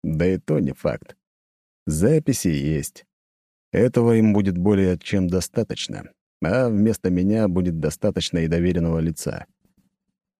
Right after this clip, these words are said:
У глав родов есть, так сказать, некие привилегии в подобных ситуациях. Если это не что-то серьёзное, дёргать меня вряд ли будут.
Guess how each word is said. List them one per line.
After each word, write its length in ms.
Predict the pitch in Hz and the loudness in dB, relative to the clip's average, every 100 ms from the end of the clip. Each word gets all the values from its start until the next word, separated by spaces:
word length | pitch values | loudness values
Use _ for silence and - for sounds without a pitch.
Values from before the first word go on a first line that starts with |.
| _ | _
У 120 | 110 | 0
глав 360 | 98 135 143 - | 2 2 2 2
родов 400 | 127 123 135 - | 2 2 2 2
есть, 500 | 117 123 110 - - | 2 2 0 -8 -4
так 160 | 104 95 | -4 -2
сказать, 400 | - 92 95 - | -4 0 0 2
некие 340 | 95 90 98 | 0 2 0
привилегии 640 | 87 98 107 139 117 87 | 2 2 4 2 2 0
в 100 | 73 | -2
подобных 440 | - 85 76 71 73 | -2 -2 -2 -4 -6
ситуациях. 800 | - - 98 78 - 58 - _ _ _ _ _ _ _ _ | -12 -4 -2 -2 -8 -12 -12 _ _ _ _ _ _ _ _
Если 280 | 80 90 95 | -2 0 0
это 220 | 92 92 | 0 0
не 180 | 87 92 | 2 0
что-то 260 | - 85 80 | 0 -4 -2
серьёзное, 680 | - 117 127 85 69 60 - _ _ _ | 0 2 0 0 -4 -8 -14 _ _ _
дёргать 460 | 95 123 117 110 107 | 0 2 2 0 2
меня 340 | 107 107 104 | 2 4 2
вряд 320 | 92 123 117 | 2 0 0
ли 80 | 76 | -4
будут. 400 | 78 104 - - | -2 -4 -6 -14